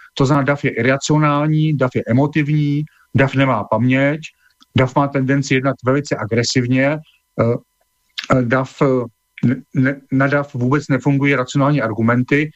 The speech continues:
Takhle funguje současná evropská elita. Takhle fungují státníci, takhle fungují šéfové velkých firem, když jsou pohromadě, takhle to,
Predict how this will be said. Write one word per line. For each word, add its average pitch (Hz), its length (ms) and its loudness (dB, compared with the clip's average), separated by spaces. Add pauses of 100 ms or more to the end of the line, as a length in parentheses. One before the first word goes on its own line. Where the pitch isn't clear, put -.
(640)
Takhle 165 460 0
funguje 143 540 0
současná 127 680 0
evropská 113 540 -2
elita. 117 340 0 (360)
Takhle 139 260 2
fungují 123 380 0
státníci, 131 880 0 (240)
takhle 131 240 0
fungují 127 360 0
šéfové 127 320 -2
velkých 117 420 -4
firem, 131 340 2
když 117 180 -2
jsou 127 120 0
pohromadě, 120 680 0 (320)
takhle 131 280 0
to, 135 120 -2